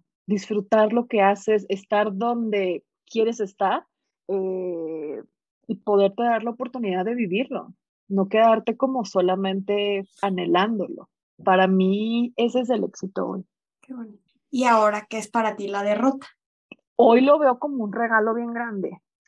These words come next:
Speaker 1: Antes me podía causar mucho miedo, como decir, "Híjole, qué derrotada me siento". Para mí hoy la derrota es como, ah,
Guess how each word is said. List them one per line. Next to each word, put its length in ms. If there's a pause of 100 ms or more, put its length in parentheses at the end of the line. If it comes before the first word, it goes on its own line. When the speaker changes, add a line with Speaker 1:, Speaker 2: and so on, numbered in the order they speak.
(140)
Speaker 1:
Antes 480
me 140
podía 320
causar 500
mucho 320
miedo, 360
como 220
decir, 240
"Híjole, 320
qué 120
derrotada 720
me 140
siento". 520 (380)
Para 140
mí 140
hoy 100
la 140
derrota 380
es 80
como, 480
ah, 80